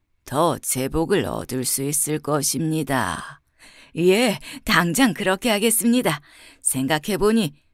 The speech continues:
답답하게 가리고 있던 것들을 없애버리면 좋을 것 같습니다." 정승은 노승을 풀어주고 그날부터 남녀노소 할 것 없이 모든 사람들을 동원해서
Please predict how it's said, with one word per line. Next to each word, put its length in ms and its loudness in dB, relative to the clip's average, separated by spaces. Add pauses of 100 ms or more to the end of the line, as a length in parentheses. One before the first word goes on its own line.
(160)
답답하게 680 0
가리고 460 2
있던 280 2
것들을 680 2
없애버리면 800 2 (340)
좋을 340 -8
것 220 -4
같습니다." 800 -4 (680)
정승은 680 0 (420)
노승을 500 6
풀어주고 680 0 (320)
그날부터 760 -4 (520)
남녀노소 720 4
할 180 2
것 200 4
없이 460 0 (360)
모든 460 2
사람들을 680 0
동원해서 760 -2